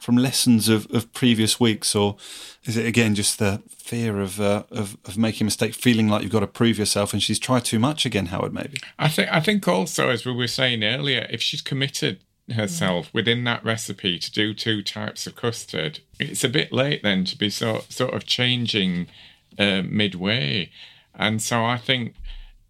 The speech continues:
Speaker 2: that it, it's getting that balance between continuing to do the recipe that you've submitted and, and at the same time being realistic about what you can actually
Speaker 3: Mm.
Speaker 2: achieve. And if she, if she's practiced it at home and it's,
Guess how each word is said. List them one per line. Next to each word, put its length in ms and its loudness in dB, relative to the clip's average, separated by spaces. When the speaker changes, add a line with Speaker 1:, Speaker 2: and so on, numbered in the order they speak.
Speaker 2:
that 180 0
it, 560 -6
it's 220 -2
getting 320 0
that 240 -4
balance 580 -4
between 720 -2
continuing 720 2
to 120 -2
do 220 4
the 120 0
recipe 540 -2
that 220 -4
you've 300 -2
submitted 720 -6
and, 260 2
and 100 4
at 160 0
the 100 -8
same 360 0
time 400 -2
being 240 0
realistic 580 -2
about 300 -8
what 160 -6
you 80 -8
can 160 -12
actually 380 -6
Speaker 3:
Mm. 60 -4
Speaker 2:
achieve. 360 -2
And 200 2
if 180 -2
she, 140 -4
if 100 2
she's 200 -2
practiced 520 -4
it 140 -4
at 120 -4
home 340 -2
and 80 0
it's, 220 -4